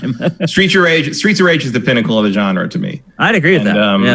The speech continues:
Speaker 1: Yeah, it's my favorite beat 'em up
Speaker 2: and this
Speaker 1: franchise.
Speaker 2: game, I mean, I, pl-, I played that, I played the rem-, you know, the fan remake that mashed all three of 'em up and did all the random stuff. You know, that, that's a great, if you can find the Streets of Rage remix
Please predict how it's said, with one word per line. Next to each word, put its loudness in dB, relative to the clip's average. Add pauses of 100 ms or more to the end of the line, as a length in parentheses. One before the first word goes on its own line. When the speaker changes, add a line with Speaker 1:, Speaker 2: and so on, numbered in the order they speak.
(120)
Speaker 1:
Yeah, 4
it's 0
my 2
favorite -2
beat 0
'em 0
up 2
Speaker 2:
and 0
this 2
Speaker 1:
franchise. -6
Speaker 2:
game, 2
I -2
mean, 0
I, 2
pl-, -6
I 0
played 2
that, 2
I -10
played 0
the 0
rem-, 0
you 2
know, 2
the -4
fan 0
remake 2
that -2
mashed 0
all 2
three 0
of 0
'em 2
up 0
and 2
did 2
all 2
the 2
random 0
stuff. -2
You -2
know, -2
that, -4
that's 0
a 0
great, -2
if -2
you 2
can 0
find 0
the -2
Streets -2
of 0
Rage 0
remix -2